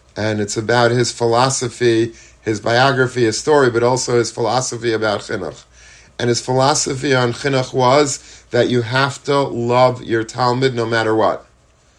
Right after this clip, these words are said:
He was a Rebbe to,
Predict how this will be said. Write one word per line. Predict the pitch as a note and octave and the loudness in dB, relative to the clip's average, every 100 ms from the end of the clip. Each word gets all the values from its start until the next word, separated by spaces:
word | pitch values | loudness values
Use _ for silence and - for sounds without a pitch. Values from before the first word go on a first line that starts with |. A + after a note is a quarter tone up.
| _ _ _ _ _ _ | _ _ _ _ _ _
He | - B2+ | -6 0
was | A#2+ A#2+ A2 | 4 4 2
a | A#2 | 2
Rebbe | A#2+ C3+ C3 C3 | 2 2 2 -2
to, | B2 B2+ B2 A#2 A2+ A2 | -4 -2 2 2 0 -4